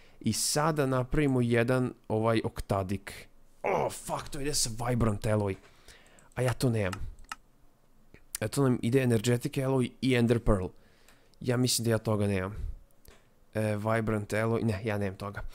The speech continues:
Dobro, imamo Ender Pearlova, sto posto, ok, toga imamo dosta, ovo ću sad pobacamo unutra, to mi sad ništa ne treba, to ćemo kasnije raditi, evo ovako. Onda sam mislio da uradimo nešto ovako, ajde, ovako sad ćemo pauziramo ovo,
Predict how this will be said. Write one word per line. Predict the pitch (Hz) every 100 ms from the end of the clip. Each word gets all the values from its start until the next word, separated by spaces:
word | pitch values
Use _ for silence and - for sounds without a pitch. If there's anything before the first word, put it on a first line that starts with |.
| - - -
Dobro, | 120 120 120
imamo | 123 147 143
Ender | 120 120 113
Pearlova, | 110 101 143 156 - - - -
sto | - 110 92
posto, | 87 87 - 78
ok, | - 95
toga | 95 92
imamo | 92 90 90
dosta, | 113 117 - 104
ovo | 104
ću | -
sad | 123
pobacamo | 95 98 98 110 101
unutra, | 95 104
to | - 98
mi | 95
sad | 101
ništa | 101 - 98
ne | 92
treba, | - 104 104
to | 101
ćemo | - 104
kasnije | - 95 95 123 123
raditi, | 127 127 143 - - - -
evo | 104 95
ovako. | 95 - 160 - - - - - - - _ _ _ -
Onda | - 165 170 135
sam | - 135
mislio | 131 156 - - 131 123
da | 123
uradimo | 131 143 127 120
nešto | 123 120 -
ovako, | 107 104 - -
ajde, | 120 127
ovako | 117
sad | 131
ćemo | 127 113
pauziramo | 117 113 131 120 107 101
ovo, | 98 120 156